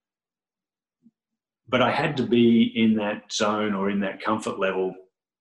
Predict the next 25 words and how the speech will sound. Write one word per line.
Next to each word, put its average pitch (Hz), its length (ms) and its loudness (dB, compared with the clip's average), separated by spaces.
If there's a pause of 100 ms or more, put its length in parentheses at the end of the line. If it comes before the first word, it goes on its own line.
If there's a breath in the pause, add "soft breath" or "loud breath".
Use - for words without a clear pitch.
(180)
for - 180 -10
myself 92 800 -2
to - 140 -10
perform 92 460 -4
at - 100 -10
that 85 220 -6
level. 78 280 -8 (760 soft breath)
Uh, 92 520 -4
I 95 120 -4
had 95 280 -4 (140)
twice 110 300 2
as 110 100 -4
many 110 200 2
seconds 101 440 -2
as - 100 -8
I 92 100 0
had 95 180 -4
firsts. - 600 -4
I 95 40 0
was 101 220 -2
just - 200 -4
happy 110 280 -2
to 98 100 -4
play 92 340 -4
well. 135 460 -2